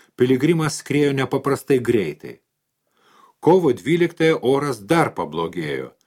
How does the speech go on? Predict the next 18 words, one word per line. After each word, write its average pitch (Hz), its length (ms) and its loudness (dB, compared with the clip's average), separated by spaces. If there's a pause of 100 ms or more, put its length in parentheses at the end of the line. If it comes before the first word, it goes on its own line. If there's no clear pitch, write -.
(320)
Ta 107 140 -2
diena, 107 520 -2
auštant, 135 580 -2 (260)
Dikas 123 460 -2
Sendas 156 340 0
pasibaisėjęs 131 840 0
pamatė, 123 540 -2 (260)
kad 120 180 -2
barometras 135 720 0
nukrito 160 420 0
iki 151 220 0
dvidešimt 160 540 -2
septynių 151 580 0
colių 170 440 2 (320)
devynių 151 580 2
dešimtųjų, 156 800 0 (600)
septynių 104 460 -4
šimtų 101 440 -4